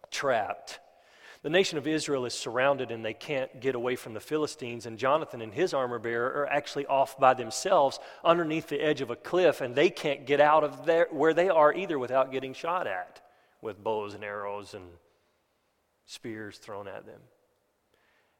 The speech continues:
And Jonathan comes up with the most ridiculous idea. He says to his armor bearer, he says, "Let's climb the hill and face these Philistines face to face ourselves."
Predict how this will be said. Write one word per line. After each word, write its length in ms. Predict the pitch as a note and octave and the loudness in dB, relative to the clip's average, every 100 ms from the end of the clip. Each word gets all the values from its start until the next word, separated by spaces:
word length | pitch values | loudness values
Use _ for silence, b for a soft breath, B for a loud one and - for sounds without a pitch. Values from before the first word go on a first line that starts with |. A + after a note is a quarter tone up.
| - | -20
And 100 | C3 | -8
Jonathan 560 | G3+ A#3 - C#3 D3 | -4 -4 -4 -8 -10
comes 260 | - D#3+ B2+ | -10 -10 -8
up 200 | D3+ - | -10 -8
with 100 | C#3 | -12
the 80 | A#2+ | -12
most 220 | G#2+ - - | -14 -16 -18
ridiculous 840 | A2 G#2+ G2+ D3 - A2 G#2+ A2 | -14 -14 -14 -16 -14 -14 -14 -14
idea. 420 | - A2+ B2+ C3 F#2 _ _ _ _ _ _ _ _ _ _ _ | -14 -14 -14 -16 -18 _ _ _ _ _ _ _ _ _ _ _
He 120 | F3 | -6
says 460 | - G#2 G2 - - _ _ _ _ _ _ _ _ _ _ _ _ _ | -4 -8 -12 -16 -20 _ _ _ _ _ _ _ _ _ _ _ _ _
to 80 | D3+ | -4
his 100 | C#3+ | -2
armor 240 | D3 C#3 | -2 -2
bearer, 240 | G#2 G2+ A2+ | -4 -8 -8
he 140 | A2+ | -12
says, 340 | - G#2 G2+ - _ _ _ _ _ | -16 -16 -18 -20 _ _ _ _ _
"Let's 160 | G3 - | -14 -12
climb 240 | - G#3 | -10 -8
the 80 | F3 | -10
hill 260 | F#3+ F3 F#2 _ _ _ _ _ _ _ _ _ _ _ - | -12 -14 -18 _ _ _ _ _ _ _ _ _ _ _ -20
and 100 | B2 | -8
face 220 | D#3 D3+ | -8 -6
these 180 | C#3+ A#2 | -12 -14
Philistines 720 | - B2 - - A#2+ A2+ - _ _ | -12 -14 -14 -18 -20 -20 -20 _ _
face 240 | - B2+ - | -18 -16 -18
to 80 | A#2+ | -20
face 340 | - A2 - | -20 -20 -20
ourselves." 640 | - - G#2+ F#2+ F#2 - | -20 -20 -18 -20 -20 -20